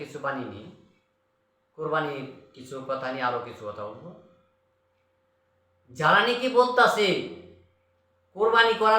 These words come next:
লাগবে না, কোরবানি দিতে হবে না, কেন দিতে হবে না? তারা আল্লাহর হস্তে যারা কোরবানি হয়ে গেছে, আলে-, আহলে বায়াত যারা গ্রহণ করছে, পীরের হাতে হাত দিয়ে যারা বায়াত হয়ে গেছে, তারা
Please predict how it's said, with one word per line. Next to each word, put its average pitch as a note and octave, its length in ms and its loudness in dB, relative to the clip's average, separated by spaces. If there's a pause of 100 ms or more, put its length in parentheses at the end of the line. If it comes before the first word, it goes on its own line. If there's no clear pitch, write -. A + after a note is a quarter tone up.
লাগবে G3 300 2
না, G#3+ 60 6 (140)
কোরবানি G3+ 320 0 (120)
দিতে G3 280 -2
হবে D#3+ 240 4
না, G#2 60 -4 (560)
কেন F3+ 140 -2 (140)
দিতে G#3+ 220 -2
হবে G3+ 240 6
না? G3 60 6 (1800)
তারা D#3+ 240 4 (1040)
আল্লাহর E3 300 0
হস্তে E3+ 300 -8
যারা D3+ 220 0
কোরবানি D#3 380 -4
হয়ে C#3 200 -6
গেছে, C#3+ 240 -12 (720)
আলে-, D#3+ 420 0
আহলে E3+ 320 2
বায়াত D#3+ 260 4
যারা D3 220 0
গ্রহণ D3 280 -6
করছে, D3+ 260 -10 (560)
পীরের F#3 320 -2
হাতে E3+ 220 -2 (140)
হাত D#3 200 0
দিয়ে D#3+ 180 0
যারা D3+ 180 0
বায়াত D3 300 2
হয়ে D#3 180 -6
গেছে, D#3+ 200 -10 (520)
তারা C#3 180 2